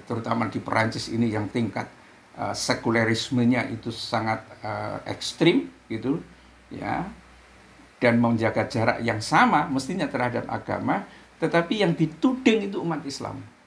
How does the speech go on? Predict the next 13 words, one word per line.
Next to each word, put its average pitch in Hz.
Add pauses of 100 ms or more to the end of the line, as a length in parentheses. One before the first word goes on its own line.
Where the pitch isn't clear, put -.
(160)
dianggap 123
tidak -
setia 117
terhadap -
pemerintahan 117 (320)
Perancis 113
itu, -
sementara 190
memang 156
Katolik 185
mendapatkan 123
perlindungan 107
ini. -